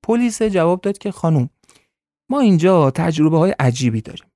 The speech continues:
از تجربه‌ام فقط براتون بگم تا وقتی که جنازه‌ای پیدا نشده هیچ وقت به مرگ فکر نکنید. این خوبه که شما آمادگیش رو داشته باشید،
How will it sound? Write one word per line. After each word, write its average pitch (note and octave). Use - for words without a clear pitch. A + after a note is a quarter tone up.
از A#3
تجربه‌ام D#3
فقط -
براتون G#3+
بگم G3
تا D#3+
وقتی E3
که -
جنازه‌ای F3+
پیدا D#3+
نشده C#3+
هیچ C#3+
وقت -
به G3
مرگ F#3
فکر F3+
نکنید. -
این G3+
خوبه B3
که C4
شما E3
آمادگیش C3+
رو C#3
داشته B2+
باشید، A#2+